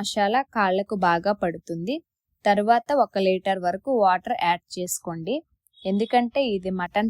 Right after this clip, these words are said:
పాయ కాబట్టి వాటర్ ఎక్కువ ఉండాలి. జ్యూసీ జ్యూసీగా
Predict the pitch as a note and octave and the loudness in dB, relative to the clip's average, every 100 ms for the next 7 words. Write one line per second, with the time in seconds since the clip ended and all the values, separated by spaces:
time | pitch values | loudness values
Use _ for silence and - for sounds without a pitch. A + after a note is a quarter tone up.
0 | - G3+ G3 G3 G3 F3 F3+ - B3 A#3+ | 0 2 2 0 -2 -2 -4 -4 -6 -2
1 | F#3 F3 G#3 G3 - - F#3 E3+ E3 E3 | 0 0 0 -2 -2 -6 -4 -4 0 0
2 | G3 D4+ _ _ _ C#5 F#3+ G#3+ G#3+ C#4+ | 0 -4 _ _ _ -12 0 2 2 0
3 | C4+ G#3+ A3 - A3+ A#3 | -2 -2 -2 -2 0 0